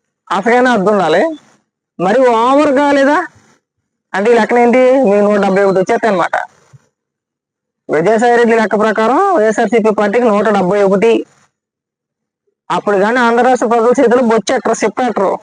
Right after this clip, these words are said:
కదా. ఐదేళ్ళకే శాంతం నాకించేసింది మీరు. ఇంకొక ఐదేళ్ళు అవకాశం ఇచ్చి మీకు నూట డెబ్బై ఒకటి, నూట డెబ్బై ఐదు ఇచ్చేస్తే సామాన్యుని బ్రతక-, బతకనిస్తారా? సాధ్యపడేనది. అయ్య బాబోయ్, మీ తెలివితేటలు మా దగ్గర చెప్తారు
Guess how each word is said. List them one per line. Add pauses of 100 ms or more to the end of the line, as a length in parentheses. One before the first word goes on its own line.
(240)
కదా. (1300)
ఐదేళ్ళకే
శాంతం
నాకించేసింది
మీరు. (1000)
ఇంకొక (100)
ఐదేళ్ళు
అవకాశం
ఇచ్చి (260)
మీకు
నూట
డెబ్బై
ఒకటి,
నూట
డెబ్బై
ఐదు
ఇచ్చేస్తే (800)
సామాన్యుని
బ్రతక-,
బతకనిస్తారా? (1400)
సాధ్యపడేనది. (500)
అయ్య
బాబోయ్,
మీ (100)
తెలివితేటలు
మా
దగ్గర
చెప్తారు